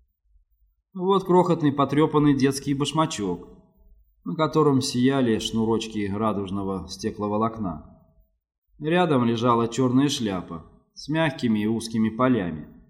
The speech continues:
вся потная и перепачканная сажей и пылью. Пустая винная бутылка, старый кожаный собачий ошейник со стеклянным украшением,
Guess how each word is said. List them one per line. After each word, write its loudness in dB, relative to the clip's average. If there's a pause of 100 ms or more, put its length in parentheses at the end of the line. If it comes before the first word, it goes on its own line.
(280)
вся 0
потная 2 (280)
и -6
перепачканная 0
сажей 0
и 2
пылью. -8 (840)
Пустая 0
винная 0
бутылка, -4 (640)
старый 0
кожаный 2
собачий -2
ошейник -4
со -8
стеклянным -6
украшением, -10